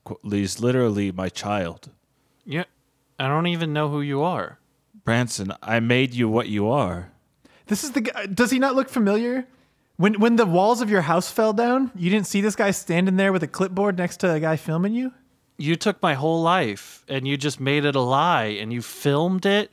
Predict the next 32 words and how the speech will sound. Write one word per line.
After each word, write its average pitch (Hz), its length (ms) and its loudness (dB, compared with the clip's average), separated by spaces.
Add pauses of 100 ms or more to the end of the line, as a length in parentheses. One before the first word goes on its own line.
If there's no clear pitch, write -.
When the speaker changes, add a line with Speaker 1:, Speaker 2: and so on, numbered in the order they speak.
(560)
Speaker 2:
without 156 360 2
me 165 160 2
knowing. 156 680 2 (480)
I 170 240 2 (640)
jerked 185 400 2
off 196 340 4
constantly 135 920 -2
and 135 120 -8
all 196 320 4
of 208 100 0
that 202 200 4
was 190 160 -2
filmed. 233 580 0 (580)
From 180 160 2
the 185 160 2
age 208 320 2
of 160 140 -2
twelve 214 640 2
to 180 100 2
now, 156 300 4
I 226 80 4
just 175 240 -4
jerked 220 400 2
off 220 200 4
constantly 214 580 0
and, 151 240 -2
and, 165 240 -2
and 156 160 -2
you 147 100 -2
saw 190 360 2
it 208 60 2
all. 247 420 2